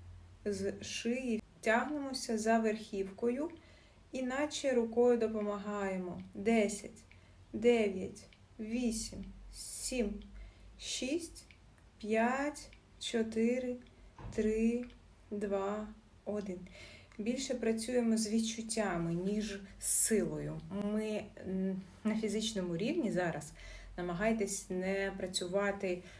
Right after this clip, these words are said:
взяти і тягнути, відтягувати. Ні, н-, е, з силою думки, так сказати. Ми зараз працюємо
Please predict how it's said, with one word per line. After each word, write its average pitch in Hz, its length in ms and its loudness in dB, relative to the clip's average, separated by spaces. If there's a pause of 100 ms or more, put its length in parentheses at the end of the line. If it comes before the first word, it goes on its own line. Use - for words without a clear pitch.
(120)
взяти 185 680 0
і 185 140 -4
тягнути, 196 600 0
відтягувати. 170 720 -2
Ні, 180 260 0 (120)
н-, 175 180 -2 (160)
е, 180 280 -2
з 180 60 -10
силою 214 560 2
думки, 190 400 0
так 170 180 -6
сказати. 170 540 -2
Ми 196 260 0
зараз 202 300 2
працюємо 202 640 0